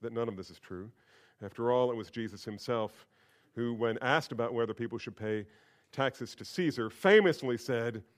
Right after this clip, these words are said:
"Pay to Caesar the things that are Caesar's, and to God the things that are God's." And I take that to mean, pay your taxes. By the way, it's about that time.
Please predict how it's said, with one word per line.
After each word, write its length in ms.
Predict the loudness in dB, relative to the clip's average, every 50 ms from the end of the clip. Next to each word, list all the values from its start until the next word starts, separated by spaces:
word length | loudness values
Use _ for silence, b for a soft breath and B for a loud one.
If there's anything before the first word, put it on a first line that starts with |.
| b b b b b b b b b b b b b
"Pay 200 | 6 6 6 6
to 80 | 6
Caesar 400 | 2 2 4 4 4 4 4 2
the 100 | 0 0
things 280 | 2 2 0 0 0 0
that 100 | -2 -2
are 80 | -2 -2
Caesar's, 600 | -2 -2 -2 -2 -2 -6 -8 -10 -12 -16 -20 _ b b b b b b b b b -12
and 180 | -10 -10 -8
to 80 | -8 -8
God 320 | -6 -4 -4 -2 -4 -4
the 80 | -6 -10
things 300 | -10 -10 -10 -10 -10 -12
that 80 | -12
are 80 | -12 -12
God's." 560 | -12 -14 -18 -18 -20 _ _ _ _ _ _ _ _ _ _ _ _ _ _ _ _ _ _ _ _ _ _ _ _ _ _ _ _ -16
And 260 | -14 -14 -14 -14 -16 _ _ -20
I 120 | -20 -18
take 220 | -12 -10 -10 -8 -6
that 120 | -6 -8 -8
to 60 | -8
mean, 240 | -10 -10 -10 -12 -14 _ _ _ _
pay 160 | -10 -8 -6 -4
your 160 | -4 -6 -6
taxes. 680 | -8 -10 -12 -14 -14 -16 -20 -20 _ -20 -20 -20 _ _ _ _ _ _ _ _ _ _ _ -10
By 100 | -6 -4
the 60 | -4
way, 120 | -2 -4
it's 120 | -6 -6 -6
about 180 | -6 -6 -6
that 160 | -6 -8 -8 -8
time. 340 | -8 -8 -8 -8 -10 -12